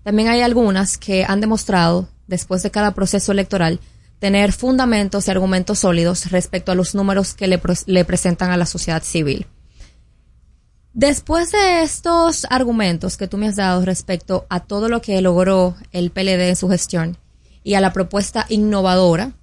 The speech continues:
que ustedes traen, ¿cómo pueden justificar ustedes que, a pesar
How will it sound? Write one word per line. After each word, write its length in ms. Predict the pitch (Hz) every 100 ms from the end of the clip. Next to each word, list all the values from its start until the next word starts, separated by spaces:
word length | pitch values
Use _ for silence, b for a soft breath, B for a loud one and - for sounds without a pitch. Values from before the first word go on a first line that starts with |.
| _ _
que 80 | 190
ustedes 420 | 170 180 185 -
traen, 420 | - 165 160 180 - _ _ _ _ _
¿cómo 240 | - 220 247
pueden 260 | 254 247
justificar 640 | 226 226 - 190 190 196 196
ustedes 640 | 190 - 165 170 170 - -
que, 240 | 185 - -
a 200 | 190 -
pesar 720 | 202 - 208 220 175 165